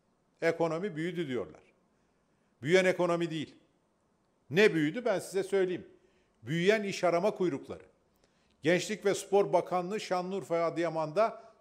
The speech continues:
toplam on iki kişilik temizlikçi kadrosu açıyor. Başvuran on üç bin yedi yüz seksen beş kişi. Bunların da bin altı yüz yetmiş üçü üniversite mezunu.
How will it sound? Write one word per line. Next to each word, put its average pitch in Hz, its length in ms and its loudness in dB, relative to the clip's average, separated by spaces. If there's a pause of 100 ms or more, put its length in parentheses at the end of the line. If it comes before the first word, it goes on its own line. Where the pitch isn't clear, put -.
toplam 185 420 0
on 220 120 -4
iki 175 200 -8
kişilik 175 380 -10
temizlikçi 175 540 -6
kadrosu 175 460 0
açıyor. - 300 -10 (1400)
Başvuran 180 520 -2 (560)
on 175 180 -6
üç 160 300 -12 (100)
bin 170 260 -8
yedi 131 280 -8
yüz 151 240 -12
seksen 117 480 -12
beş 117 200 -10
kişi. - 220 -20 (1000)
Bunların 151 320 -2
da 143 120 -4
bin 120 100 -6
altı 135 280 -8
yüz 98 120 -12
yetmiş 123 360 -10
üçü 196 340 -14
üniversite 120 500 -4
mezunu. 87 380 -20